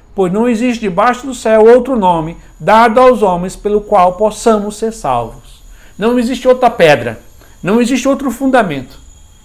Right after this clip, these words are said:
que mantenha o universo, todos os seres humanos, em uma ordem, em uma salvação. Jesus é a pedra angular.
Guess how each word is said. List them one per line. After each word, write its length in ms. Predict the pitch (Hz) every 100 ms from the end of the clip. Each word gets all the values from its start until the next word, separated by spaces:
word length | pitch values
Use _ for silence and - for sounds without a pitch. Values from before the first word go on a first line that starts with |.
| -
que 120 | 156
mantenha 720 | 165 214 220 190 156 120 101 - - - - - - - - - _ _
o 100 | -
universo, 640 | 110 101 98 165 185 - - - _ - -
todos 420 | 151 185 170 139
os 140 | 127 117
seres 280 | 135 117 175
humanos, 540 | 151 131 135 156 - - - - -
em 160 | 139
uma 260 | 143 147 113
ordem, 400 | 98 95 92 87 - - _ _ _ - -
em 220 | 113 113
uma 240 | 117 120 113
salvação. 760 | - 107 113 107 - 104 85 - _ - - _ - - -
Jesus 600 | 101 101 139 180 165 - -
é 120 | 151 156
a 80 |
pedra 580 | 139 - 95 90 87 90 - - _ -
angular. 560 | 95 92 92 80 71